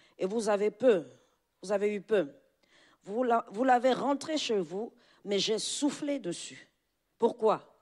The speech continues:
Déclare l'Éternel, le maître de l'univers. À cause de sa maison qui est détruite.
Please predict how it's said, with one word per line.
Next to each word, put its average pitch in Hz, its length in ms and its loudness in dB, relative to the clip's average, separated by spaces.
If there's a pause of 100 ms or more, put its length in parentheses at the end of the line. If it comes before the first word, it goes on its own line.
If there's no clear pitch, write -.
(140)
Déclare 220 340 -2
l'Éternel, 202 440 0
le 185 100 -2
maître 247 260 -4
de 190 80 -2
l'univers. 185 580 -2 (540)
À 196 100 0
cause 320 520 6
de 220 100 -2
sa 240 220 0
maison 214 320 -2
qui 214 180 -4
est 180 80 2
détruite. - 840 -4